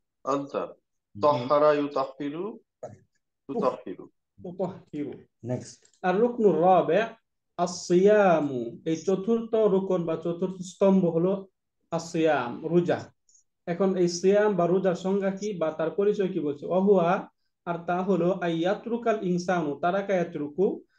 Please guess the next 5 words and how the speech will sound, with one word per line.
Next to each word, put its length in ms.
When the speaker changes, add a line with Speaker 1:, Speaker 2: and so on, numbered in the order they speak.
Speaker 3:
আইয়াতরুকাল 680
ইনসানু, 600
মুসলিম 600
ছেড়ে 320
দিবে, 400